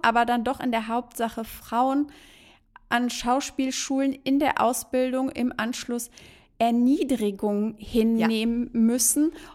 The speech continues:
Speaker 1: und davon ausgegangen wird, dass man erst dann
Speaker 2: Mhm.
Speaker 1: wirklich gut spielen kann, bestimmte Rollen verkörpern kann, wenn man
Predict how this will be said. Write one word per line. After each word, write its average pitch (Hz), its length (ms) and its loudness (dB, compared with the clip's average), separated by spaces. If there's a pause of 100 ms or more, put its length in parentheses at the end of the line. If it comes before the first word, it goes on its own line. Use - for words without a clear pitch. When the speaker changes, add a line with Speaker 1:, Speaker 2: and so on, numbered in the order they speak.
(100)
Speaker 1:
und 262 260 2
davon 240 340 2
ausgegangen 277 840 0
wird, 294 140 0 (140)
dass 240 200 -2
man 226 200 -2
erst 254 520 -2
dann 262 320 2 (1000)
Speaker 2:
Mhm. 165 340 -10 (160)
Speaker 1:
wirklich 294 720 -2
gut 320 400 2
spielen 220 760 0
kann, 233 420 2 (320)
bestimmte 311 560 4
Rollen 254 440 6
verkörpern 240 840 -2
kann, 269 300 0 (300)
wenn 247 160 4
man 285 340 4